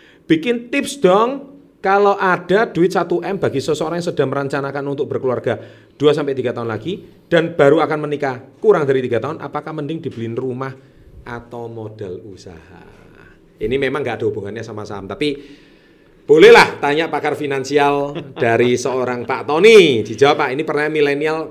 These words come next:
Speaker 1: cukup menarik, Pak.
Speaker 2: Eh, saya pribadi kalau kita mau investasi, saya tidak pernah investasi kalau di properti,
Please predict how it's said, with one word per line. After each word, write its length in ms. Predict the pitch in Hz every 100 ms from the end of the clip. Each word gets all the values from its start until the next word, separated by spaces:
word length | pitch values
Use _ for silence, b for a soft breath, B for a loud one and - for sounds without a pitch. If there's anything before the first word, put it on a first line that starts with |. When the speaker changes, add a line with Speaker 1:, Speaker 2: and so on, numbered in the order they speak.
| 160
Speaker 1:
cukup 240 | 139 143
menarik, 320 | 131 123 127
Pak. 140 | 98 90
Speaker 2:
Eh, 300 | 135 139 139
saya 240 | 135 143 143
pribadi 480 | 143 120 101 143
kalau 560 | 139 120 107 104 - _
kita 400 | - 101 110 104
mau 160 | 101 101
investasi, 880 | 95 90 - 80 - - - -
saya 240 | 101 107 113
tidak 240 | 101 85
pernah 160 | 95 98
investasi 560 | 95 85 85 87 87
kalau 240 | 98 92 87
di 80 | 90
properti, 720 | 87 85 85 - 90 85